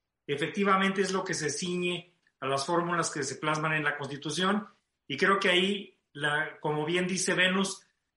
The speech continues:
lo que tendríamos que hacer es revisar la ley y no necesariamente la posición del Consejo General del ine o de la comisión que acabo de citar. Segundo, el debate apenas comienza,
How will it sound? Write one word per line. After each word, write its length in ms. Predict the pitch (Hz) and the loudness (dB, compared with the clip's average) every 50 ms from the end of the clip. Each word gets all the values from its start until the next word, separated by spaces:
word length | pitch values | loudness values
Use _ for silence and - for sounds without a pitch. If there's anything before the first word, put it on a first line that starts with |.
| _ _ _ | _ _ _
lo 260 | - 151 143 151 151 | -6 0 0 2 2
que 120 | - 170 156 | 2 -2 -2
tendríamos 460 | - 156 151 165 180 175 180 170 - | -2 0 0 2 2 2 2 0 0
que 100 | - 185 | 0 0
hacer 200 | 147 165 185 180 | 2 4 4 4
es 300 | 180 175 - - - 156 | 4 4 2 -2 -6 -4
revisar 440 | 156 156 151 143 131 - 180 170 170 | -2 -2 0 0 0 0 0 2 2
la 100 | 175 165 | 2 4
ley 460 | 170 180 185 202 214 208 - - _ _ _ _ _ _ | 4 4 4 4 2 0 -4 -10 _ _ _ _ _ _
y 80 | - - | -6 -2
no 100 | 156 170 | -2 0
necesariamente 640 | 180 170 170 185 180 170 170 165 170 165 165 185 | 0 0 2 4 4 4 4 4 2 2 2 2
la 160 | 165 156 - - | 2 2 0 -2
posición 680 | 143 135 - 143 135 - 165 170 160 165 165 185 - - - _ _ _ _ _ | -4 -6 -6 -6 -4 0 2 4 4 4 4 2 -2 -8 -14 _ _ _ _ _
del 160 | - 135 135 139 | -4 -4 -2 -2
Consejo 400 | 143 139 131 170 156 170 180 135 | -4 -4 -2 -2 0 0 -2 -2
General 520 | 165 151 143 143 147 156 165 170 160 165 | -2 -2 0 2 4 4 2 2 0 0
del 180 | 156 151 151 156 | -2 -2 -2 0
ine 240 | 170 170 170 175 185 | 0 -2 -2 -2 -4
o 120 | 143 143 | -4 -4
de 80 | 147 143 | -2 -2
la 120 | 139 135 | -2 -2
comisión 460 | - 143 135 139 131 - 170 160 151 | -4 -4 -6 -6 -4 -2 0 0 0
que 100 | - 156 | -2 -2
acabo 280 | 143 - 160 151 151 147 | -4 -2 -2 -2 0 -2
de 300 | 139 135 123 120 117 - | -2 -2 -4 -6 -8 -10
citar. 440 | - - - 127 - 143 127 123 - - - _ _ _ _ _ _ _ _ _ _ _ | -10 -10 -10 -6 -4 -4 -4 -4 -4 -10 -16 _ _ _ _ _ _ _ _ _ _ _
Segundo, 680 | _ - 160 - 175 190 208 196 180 175 - - - - | _ -2 0 2 4 6 6 6 6 4 2 0 -4 -4
el 140 | 170 165 143 | -2 0 2
debate 380 | 165 170 175 196 226 220 247 | 2 4 6 6 4 4 4
apenas 460 | 202 - - 196 202 196 202 196 - - | 2 2 2 2 2 4 2 2 0 -2
comienza, 760 | - 139 156 180 180 185 190 185 - - 139 - - - | -4 -4 -4 -2 -2 -2 -2 -2 -4 -6 -6 -10 -10 -16